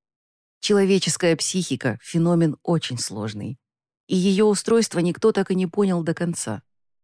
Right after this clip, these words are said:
Поэтому если применять к себе какую-то психологическую модель, почерпнутую из книги, лекции или короткого ролика, это далеко не всегда приводит к успеху. Более того,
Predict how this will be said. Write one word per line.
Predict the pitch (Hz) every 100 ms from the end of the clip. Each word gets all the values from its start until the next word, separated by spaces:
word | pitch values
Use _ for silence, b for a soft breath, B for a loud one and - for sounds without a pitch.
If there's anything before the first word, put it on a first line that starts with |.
| _ _
Поэтому | - 151 151 151
если | 151 143 156
применять | 143 170 175 170 151
к | -
себе | - 160 151
какую-то | 160 170 147 151
психологическую | - 160 165 165 147 139 139 - 147
модель, | 143 147 170 170 - _ _
почерпнутую | 160 - 151 - 143 139 139 120
из | 135 -
книги, | - 139 220 160 147
лекции | 127 160 196 - - 117 104 -
или | 160 135
короткого | 143 139 135 - 123
ролика, | 135 220 156 - 110 - _ _ _ -
это | 247 247
далеко | 233 233 226
не | 220
всегда | 208 - 165 151 170
приводит | 156 131 135 123
к | -
успеху. | 131 - 110 - - _ _ _ _ _
Более | - 156 160 175 180
того, | 147 127 113